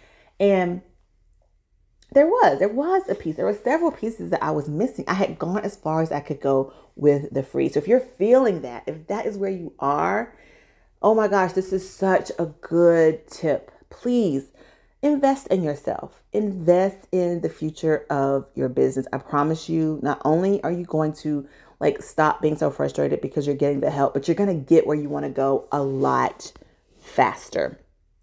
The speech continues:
A lot faster, okay? Right. For a while, it may be more appealing to just try and figure things out on your own. But like I said, I, I mean, I know I've been there. I, I mean,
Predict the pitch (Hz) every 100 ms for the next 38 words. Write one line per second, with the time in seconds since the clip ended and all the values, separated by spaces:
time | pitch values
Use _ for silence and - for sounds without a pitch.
0 | - 175 143 - - - - - - -
1 | 135 135 - _ _ _ _ _ _ _
2 | _ _ _ _ _ - - - - -
3 | - - - - 175 165 143 160 208 190
4 | 214 233 277 247 202 190 180 180 170 156
5 | - 165 160 160 151 151 - 156 135 143
6 | 139 143 147 147 135 143 143 143 139 -
7 | 139 143 - - 147 151 165 165 175 160
8 | - - - 151 - 165 160 139 175 202
9 | 240 208 143 151 147 151 160 135 - -
10 | - - - 170 165 160 151